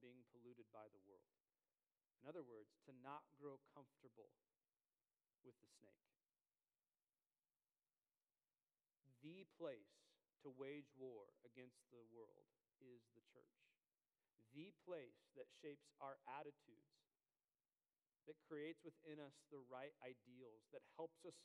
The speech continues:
form the right mental maps is the church. And in the church, you can discern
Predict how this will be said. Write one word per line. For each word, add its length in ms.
form 320
the 160
right 320
mental 320
maps 480
is 240
the 160
church. 320
And 80
in 160
the 80
church, 400
you 80
can 240
discern 560